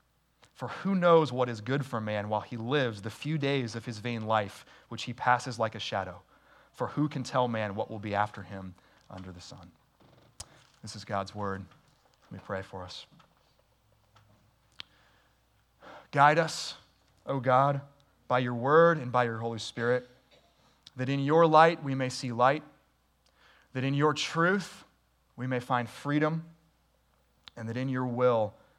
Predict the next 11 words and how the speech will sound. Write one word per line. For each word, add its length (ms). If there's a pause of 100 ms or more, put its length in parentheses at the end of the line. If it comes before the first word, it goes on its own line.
we 80
might 180
discover 480
your 160
peace. 520 (920)
Through 120
Jesus 280
Christ 360
our 80
Savior. 420 (800)
Amen. 260